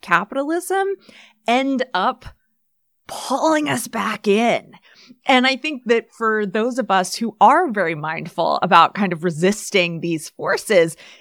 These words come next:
it's still really easy <laughs> to get sucked back in, right? Like, I work out for about two hours every morning.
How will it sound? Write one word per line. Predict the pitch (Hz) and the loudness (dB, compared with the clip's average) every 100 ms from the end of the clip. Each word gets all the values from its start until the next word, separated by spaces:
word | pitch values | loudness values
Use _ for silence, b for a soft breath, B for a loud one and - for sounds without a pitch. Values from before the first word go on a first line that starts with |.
| _ | _
it's | 539 554 427 - | 2 2 0 -8
still | - - - 403 466 370 233 220 240 | -14 -14 -6 -2 2 2 2 -2 -10
really | 330 415 415 392 302 214 - - - 480 | -8 -2 4 6 6 4 -2 -8 -10 -6
easy | 453 440 254 190 - | -6 -4 -8 -4 -2
<laughs> | |
to | 370 - - 466 523 523 | -2 -4 -18 -10 -8 -6
get | 523 508 | -6 -8
sucked | - - 277 - 294 | -8 -6 -6 -8 -12
back | - 320 339 359 494 523 | -8 -6 -6 -4 -4 -2
in, | 214 190 | -4 -2
right? | 226 359 427 B B B B | 0 0 -2 B B B B
Like, | 330 330 330 _ - | 2 2 0 _ -4
I | 294 320 330 320 311 b b | 0 2 0 -2 -4 b b
work | 226 320 - | -4 -4 0
out | 330 311 285 - | 4 4 4 0
for | 269 | 0
about | 254 294 - | 4 2 2
two | 330 349 | 2 4
hours | 277 311 277 220 208 233 | 4 6 6 4 0 -2
every | 233 262 | 0 -2
morning. | 226 285 285 185 151 | -2 -2 0 -2 -2